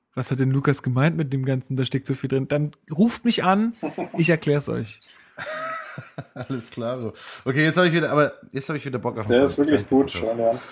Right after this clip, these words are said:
Speaker 2: Es war echt wichtig, dass wir drüber gesprochen haben. Nein,
Speaker 1: Ja,
Speaker 2: das war echt gut.
Speaker 1: also d-, der macht, also das ist auch so schön, ah, weiß nicht, der ist auch, ist ja, ist ja quasi Alien-Kram so,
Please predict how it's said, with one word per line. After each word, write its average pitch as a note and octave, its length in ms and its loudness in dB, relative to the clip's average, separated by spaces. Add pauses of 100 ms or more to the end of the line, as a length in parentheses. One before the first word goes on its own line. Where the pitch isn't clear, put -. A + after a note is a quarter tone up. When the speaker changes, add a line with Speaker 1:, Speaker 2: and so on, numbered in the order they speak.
Speaker 2:
Es - 100 -4
war C3 160 2
echt E3+ 220 0
wichtig, F3 300 0
dass D#3 160 -4
wir D3+ 80 -4
drüber B2+ 200 -6
gesprochen A2 360 -6
haben. E2 200 -8 (480)
Nein, A2+ 140 0
Speaker 1:
Ja, C3+ 160 6
Speaker 2:
das - 60 -2
war - 80 -10
echt - 140 -16
gut. A#2 160 -4
Speaker 1:
also C#3 280 0
d-, C3 60 -6 (560)
der C#3 80 4
macht, E3 240 2
also D#3+ 220 4 (260)
das F3+ 100 4
ist F#3+ 100 -2
auch F3 120 -2
so G3 100 -2
schön, G3+ 380 2 (960)
ah, D#3+ 240 -4
weiß G3 220 2
nicht, F#3 200 2
der E3+ 180 6
ist E3 160 0
auch, F#3 160 0
ist E3 200 0
ja, E3+ 120 6
ist - 200 0
ja D3+ 120 4
quasi A#2+ 380 -2
Alien-Kram F#3 760 2
so, F3+ 400 2